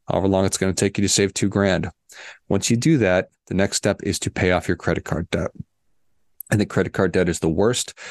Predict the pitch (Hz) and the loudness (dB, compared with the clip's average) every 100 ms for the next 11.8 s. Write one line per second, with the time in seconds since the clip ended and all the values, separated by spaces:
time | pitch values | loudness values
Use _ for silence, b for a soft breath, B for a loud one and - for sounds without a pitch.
0 | B B - 90 82 - 87 85 80 - | B B 0 0 0 0 2 4 2 -2
1 | - - - 90 - - 117 113 - 120 | -2 0 0 0 0 0 2 0 0 2
2 | 117 - - 90 - 101 95 104 82 90 | 2 0 -2 -2 0 0 2 0 0 0
3 | 90 92 101 92 92 - 175 170 120 113 | 0 2 0 0 -2 2 4 2 2 0
4 | 104 98 85 117 - 117 113 120 - 117 | 0 0 0 -2 0 2 2 0 -2 -2
5 | 131 123 131 135 139 - 135 131 127 131 | 0 2 2 2 2 0 0 2 2 2
6 | 117 107 131 127 - 160 113 - 85 90 | 2 2 0 2 2 2 0 -2 -4 2
7 | 90 - B B B B - 107 104 101 | 2 0 B B B B 0 2 2 2
8 | 95 98 92 98 90 98 87 - 90 82 | 2 2 2 0 0 -2 -2 -2 0 2
9 | - - - _ - 104 107 92 - - | 0 -2 -6 _ -4 2 2 2 0 -6
10 | _ _ _ _ - 90 101 90 - - | _ _ _ _ -4 0 2 0 -2 -8
11 | _ _ - 123 104 - - | _ _ 0 2 2 0 -4